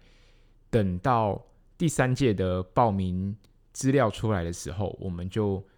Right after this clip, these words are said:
下定决心，大概没有犹豫多久，就决定用同样的一个团队，然后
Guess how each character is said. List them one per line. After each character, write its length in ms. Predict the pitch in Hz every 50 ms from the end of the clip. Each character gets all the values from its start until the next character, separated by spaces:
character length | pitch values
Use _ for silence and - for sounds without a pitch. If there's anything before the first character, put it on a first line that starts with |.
| _ _ _ -
下 240 | - - - 120
定 180 | 113 117 113 107
决 240 | 98 101 92 92 101
心， 360 | 98 - 107 98 101 98 110 - _ _
大 120 | - 107 104
概 160 | - 104 95
没 120 | 98 117
有 120 | 143 139 117
犹 220 | 107 101 107 131
豫 80 | 135 120
多 180 | - 120 117
久， 240 | 113 - 107 - - -
就 180 | - 104 98
决 260 | 95 - - 98 95 98
定 260 | - - 143 123 101 - - _ _ _ _ - - _ _ _ _ _
用 280 | - 127 123 120 110 104
同 300 | - - 113 117 117 131
样 200 | 180 185 151 117
的 140 | 104 107 101
一 140 | 95 107 101
个 340 | - 110 98 92 92 92 87
团 300 | - - 95 90 95 101
队， 260 | - 123 110 71 - - - _ _ _ _ - - _ _ _ - - -
然 160 | - 87 90
后 360 | 92 95 95 90 90 87